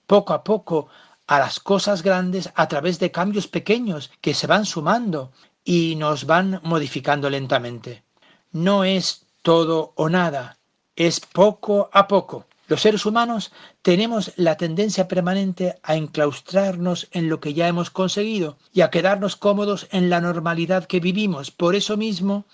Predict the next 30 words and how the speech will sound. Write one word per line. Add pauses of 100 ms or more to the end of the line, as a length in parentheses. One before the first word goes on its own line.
(100)
un
pequeño
paso
siempre
es
algo
inmenso. (280)
Podríamos
decir
que
el
Espíritu
Santo
exulta
de
gozo
infinito (140)
cada
vez
que
nosotros
damos (100)
un
pequeño
paso.
Por
ejemplo, (220)
cada
vez
que